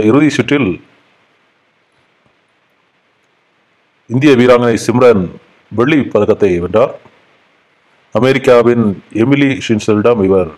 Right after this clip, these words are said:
தோல்வியடைந்தார். அமெரிக்காவின் எமிலி ஷின்சன் தங்கப்பதக்கம் பெற்றார்.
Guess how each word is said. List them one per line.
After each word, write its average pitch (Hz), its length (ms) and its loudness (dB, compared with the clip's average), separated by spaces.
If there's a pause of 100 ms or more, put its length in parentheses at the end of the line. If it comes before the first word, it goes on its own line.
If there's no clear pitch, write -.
தோல்வியடைந்தார். 107 640 -2
அமெரிக்காவின் 104 480 -2
எமிலி 104 220 -2 (400)
ஷின்சன் 110 360 -6 (520)
தங்கப்பதக்கம் 120 520 0
பெற்றார். - 280 -6